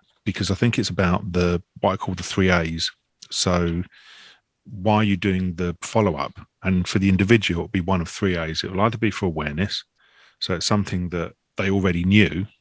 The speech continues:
through doing this exercise, and they just needed to be made aware of it. It's for acquisition. It's something they didn't know, but it's now new knowledge for them. Or actually, most important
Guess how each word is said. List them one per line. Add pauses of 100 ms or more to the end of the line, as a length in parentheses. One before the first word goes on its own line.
(160)
through
doing
this
exercise,
and
they
just
needed
to
be
made
aware
of
it. (800)
It's
for
acquisition.
It's
something
they
didn't
know, (340)
but
it's
now
new
knowledge
for
them. (760)
Or
actually,
most
important